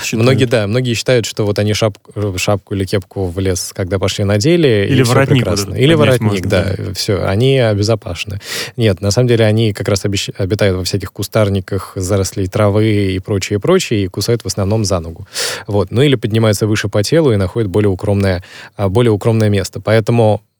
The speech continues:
Speaker 2: если отправляетесь в лес, закрывайтесь полностью и, э, имейте в виду, что даже на вашем газоне, э, перед
Speaker 1: Что-то
Speaker 2: вашей
Speaker 1: может, да,
Speaker 2: дачей
Speaker 1: таиться.
Speaker 2: что-то может таиться, да.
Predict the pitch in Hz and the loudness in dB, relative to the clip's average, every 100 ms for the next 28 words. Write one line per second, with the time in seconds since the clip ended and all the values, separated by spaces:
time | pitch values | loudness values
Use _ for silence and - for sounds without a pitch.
0 | - 107 107 113 104 92 - - 95 101 | -8 -2 -2 2 2 0 -4 -16 -8 -2
1 | 101 101 95 - 92 - 107 123 156 - | 2 2 2 -2 -4 -6 0 2 2 0
2 | - 101 98 101 98 90 - - 139 156 | -8 -6 -4 0 0 -2 -6 -4 0 2
3 | 156 - - 135 120 101 107 113 104 95 | 2 0 0 2 2 -2 0 0 0 -4
4 | 98 104 101 117 113 104 98 117 123 104 | -6 -4 0 0 0 0 0 0 -2 -2
5 | 92 104 98 95 101 - 98 101 92 139 | 0 2 2 0 0 -2 0 0 2 2
6 | 127 95 - - - - - 101 95 92 | 2 0 -4 -16 -16 -18 -8 -4 -2 -2
7 | 90 101 98 120 107 117 107 120 104 127 | -2 -2 0 2 2 4 4 4 2 2
8 | 120 117 - - 98 120 110 110 104 - | 2 0 -2 -6 -2 -2 0 0 -2 -2
9 | 104 90 - 101 95 | -2 -2 -6 -4 -4